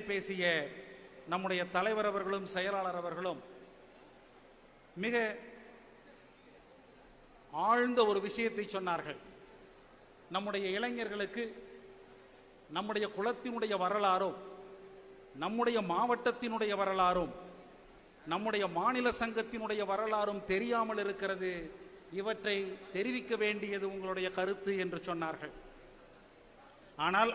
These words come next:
அவற்றையெல்லாம் சொல்லுவதற்கு நான் தயாராக இருந்தால் கூட, நீங்களெல்லாம் கேட்பதற்கு தயாராக இருக்கிறீர்களா என்பதுதான் மிகப்பெரிய கேள்விக்குறி. ஆனால் உணவு இடைவேளைக்கு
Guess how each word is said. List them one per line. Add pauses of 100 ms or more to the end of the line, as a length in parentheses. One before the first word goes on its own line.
அவற்றையெல்லாம்
சொல்லுவதற்கு (800)
நான் (100)
தயாராக (100)
இருந்தால்
கூட, (160)
நீங்களெல்லாம் (120)
கேட்பதற்கு (100)
தயாராக (120)
இருக்கிறீர்களா (200)
என்பதுதான் (300)
மிகப்பெரிய (100)
கேள்விக்குறி. (1800)
ஆனால் (840)
உணவு (140)
இடைவேளைக்கு